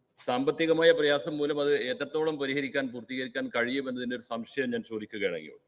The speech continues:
സർ, സെൻട്രൽ ഗവൺമെന്റിന്റെ ആ website-ില് പ്ലാനിംഗ് and എക്സ്പെൻഡിച്ചറിന്റെ ആ രേഖ എടുത്ത് പരിശോധിച്ചാൽ അവിടെ കേരളവും കേന്ദ്രവും ഒരുപോലെ സമയബന്ധിതമായി ആ കൊടുക്കേണ്ടുന്ന പണം നൽകാത്തത് മൂലം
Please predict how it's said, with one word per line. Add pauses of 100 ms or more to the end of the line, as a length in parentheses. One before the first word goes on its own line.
(640)
സർ,
സെൻട്രൽ
ഗവൺമെന്റിന്റെ (640)
ആ
website-ില്
പ്ലാനിംഗ്
and
എക്സ്പെൻഡിച്ചറിന്റെ (120)
ആ
രേഖ
എടുത്ത്
പരിശോധിച്ചാൽ (680)
അവിടെ (100)
കേരളവും (280)
കേന്ദ്രവും
ഒരുപോലെ
സമയബന്ധിതമായി (160)
ആ
കൊടുക്കേണ്ടുന്ന
പണം
നൽകാത്തത്
മൂലം